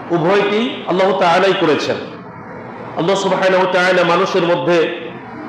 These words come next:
কাউকে ফর্সা করে সৃষ্টি করেছেন, কাউকে একটু কালো রং দিয়ে সৃষ্টি করেছেন। এর মানে কি এই যে যাকে আল্লাহ সুবহানাহু ওয়া তাআলা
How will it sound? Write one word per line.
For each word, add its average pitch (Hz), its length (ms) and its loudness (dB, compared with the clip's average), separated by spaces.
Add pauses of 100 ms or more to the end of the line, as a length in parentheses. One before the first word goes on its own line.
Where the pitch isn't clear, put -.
কাউকে 175 340 2 (140)
ফর্সা 185 340 2
করে 190 200 2
সৃষ্টি 180 360 -2
করেছেন, 190 460 0 (640)
কাউকে 185 300 2
একটু 185 180 -2 (100)
কালো 175 260 2
রং 180 240 4
দিয়ে 180 140 2
সৃষ্টি 180 360 -2
করেছেন। 156 380 0 (800)
এর 175 200 2
মানে 190 200 2
কি 185 160 -2
এই 180 480 0 (440)
যে 160 160 0
যাকে 165 320 2
আল্লাহ 180 180 2
সুবহানাহু 185 480 2
ওয়া 180 80 0
তাআলা 180 400 2